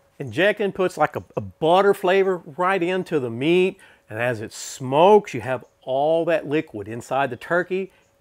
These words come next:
ends up helping it be juicy every single time. You can make up your own injection. You can buy it in the grocery. I usually <laughs> buy the cheapest one. I think this was, uh, seven bucks. It comes with the needle,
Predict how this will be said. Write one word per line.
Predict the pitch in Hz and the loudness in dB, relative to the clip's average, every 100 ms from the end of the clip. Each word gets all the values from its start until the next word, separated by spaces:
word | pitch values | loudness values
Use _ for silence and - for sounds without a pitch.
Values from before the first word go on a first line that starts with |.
| _ _ - | _ _ -8
ends | 131 120 | -6 -2
up | 131 127 | -4 -2
helping | 135 123 123 | -4 -4 -8
it | - | -10
be | 127 | -14
juicy | 107 135 131 - 131 - _ - | -10 -8 -8 -8 -12 -12 _ -6
every | 127 120 135 139 | -6 -6 -10 -10
single | 139 120 117 | -10 -8 -10
time. | - 110 87 92 _ - | -10 -14 -14 -18 _ -10
You | 151 226 | -2 -2
can | 247 320 | 0 0
make | 240 214 | 2 4
up | 202 - | 4 4
your | 180 170 | 2 6
own | 175 175 | 6 4
injection. | 170 139 151 147 113 92 _ _ _ _ _ _ - - | 2 4 4 4 -6 -12 _ _ _ _ _ _ -20 0
You | 160 156 | 2 4
can | 127 | 6
buy | 143 | 6
it | 160 | 6
in | |
the | 135 | 4
grocery. | 139 170 - 208 - - | 6 6 4 -4 -4 2
I | 131 | 2
usually | 143 135 120 | 2 0 -2
<laughs> | - | 4
buy | 156 | 4
the | 127 | 4
cheapest | - 156 - 139 | 0 -2 -2 -4
one. | 135 147 | 0 0
I | 120 | 2
think | 131 131 | 0 0
this | 127 123 | -2 -2
was, | 117 110 98 | -4 -6 -4
uh, | 107 104 104 98 | -4 -2 -4 -6
seven | - - 135 131 110 | -2 2 4 2 0
bucks. | 117 139 - - - - - - _ | 4 4 2 -8 -16 -20 -20 -20 _
It | 135 | -10
comes | - 170 120 | -2 0 2
with | 131 175 - | 2 2 2
the | 120 | -4
needle, | 113 143 170 202 | -2 -2 -2 -4